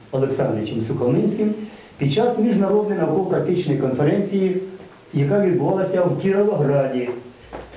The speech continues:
Е, це було. І ще тут є одна цікава річ. А ці-, ця цікава річ, де ж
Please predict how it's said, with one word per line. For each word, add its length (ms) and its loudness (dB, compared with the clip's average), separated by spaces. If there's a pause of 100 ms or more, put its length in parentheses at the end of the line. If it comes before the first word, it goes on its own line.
(100)
Е, 40 0 (720)
це 120 2
було. 480 2 (1700)
І 200 2 (220)
ще 300 -2
тут 280 0 (520)
є 240 2 (100)
одна 340 0 (160)
цікава 300 0 (180)
річ. 320 -2 (1200)
А 60 -2
ці-, 200 -2 (300)
ця 220 2
цікава 400 0
річ, 360 -2 (1800)
де 240 -10
ж 220 -4